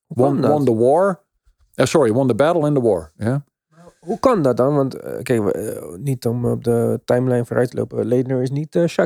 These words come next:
Speaker 1: geworden in de N B A,
Speaker 2: Nee,
Speaker 1: zeg maar.
Speaker 2: nee, nee,
Speaker 1: Hoe is,
Speaker 2: ja.
Speaker 1: waarom was hij zo goed in college dan?
Speaker 2: Sha-, Shaq kwam op zeventienjarige leeftijd binnen. Kon niks. Kon eigenlijk niks. Had een, had een s-,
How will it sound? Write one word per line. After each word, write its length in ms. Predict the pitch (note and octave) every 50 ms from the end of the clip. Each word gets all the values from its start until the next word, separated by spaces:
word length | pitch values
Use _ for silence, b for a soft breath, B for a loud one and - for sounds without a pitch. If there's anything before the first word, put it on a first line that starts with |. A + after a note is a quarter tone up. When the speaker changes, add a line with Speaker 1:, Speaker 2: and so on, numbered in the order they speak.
| - -
Speaker 1:
geworden 260 | - F#3 F3 E3 E3+
in 60 | F3
de 120 | E3+ D#3+
N 60 | E3 E3
B 40 |
A, 40 | E3+
Speaker 2:
Nee, 160 | E3+ E3 C#3+
Speaker 1:
zeg 240 | C3 E3 A#2 - -
maar. 180 | F#2+ D2 D#2 F#2+ -
Speaker 2:
nee, 260 | D3+ A#2 D#2 - _ _
nee, 180 | _ - D3 D#3+
Speaker 1:
Hoe 100 | E3+ G3
is, 60 | -
Speaker 2:
ja. 100 | B2 D#3+
Speaker 1:
waarom 260 | E3 F3 F#3+ G#3+ G#3
was 140 | G3 G3 F#3+
hij 180 | F3+ E3+ E3+
zo 160 | E3 E3 F3 E3+
goed 200 | - - E3+ -
in 120 | E3+ D#3+
college 340 | - E3 C3 - G#2 - -
dan? 180 | - G2+ A#2
Speaker 2:
Sha-, 220 | C3 - - - -
Shaq 480 | - - F3+ F3+ G3 G3+ - - - B2
kwam 240 | - E3+ D#3 D3 C3
op 100 | D#3+ -
zeventienjarige 640 | - E3+ F3+ F3 - D#3+ D3 C#3+ C#3 C#3 B2+ A2 A#2+
leeftijd 360 | B2 B2 A#2+ - A2 G#2 G2
binnen. 380 | F#2+ C#3 D#3+ F#3 G3 F3 D3 - _ _ _ _ _ _
Kon 220 | _ - B2 A#2+ A#2
niks. 340 | G#2 E2+ - - - _ _ _ _ _ _ _ _ _ _ _ _ _ _ _ _ _ _ _ _
Kon 200 | - A#2+ A#2 A2+
eigenlijk 300 | A2+ A2+ G#2+ G2+ G#2+ G#2+
niks. 140 | A#2+ C3 -
Had 180 | - G#2+ G2+ A2+
een, 180 | A2 G#2+ G#2+ -
had 240 | - G#2+ A2 A2 -
een 340 | A2+ G#2+ G#2+ G#2+ G#2+ G#2 - -
s-, 420 | - - - - - - -